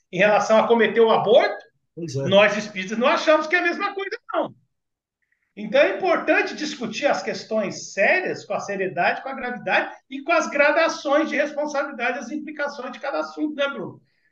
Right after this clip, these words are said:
Speaker 1: Pra que a gente forneça uma informação que seja utilizável, que seja aplicável <coughs> no dia a dia dos cidadãos que enfrentam as suas lutas normais,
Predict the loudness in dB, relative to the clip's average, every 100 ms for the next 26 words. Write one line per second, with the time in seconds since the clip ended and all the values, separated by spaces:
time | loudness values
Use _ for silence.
0 | _ 0 2 4 4 4 2 0 -2 0
1 | 0 2 2 0 0 0 0 -2 0 -2
2 | -4 -2 0 0 -4 -10 _ _ _ -12
3 | -4 -2 0 -2 -2 -2 0 0 0 0
4 | 0 -2 -6 -8 -6 -2 -2 -4 -10 -2
5 | 0 2 0 -8 -16 _ _ _ _ _
6 | _ _ -16 -12 0 4 4 4 0 0
7 | 2 2 2 0 0 -2 -8 -2 0 2
8 | 0 0 -4 -8 -8 -6 -4 -6 -6 -10
9 | -12 -18 _ _ _ _ -16 -10 -6 -4
10 | -2 0 0 -2 -4 -4 0 2 2 0
11 | -6 -14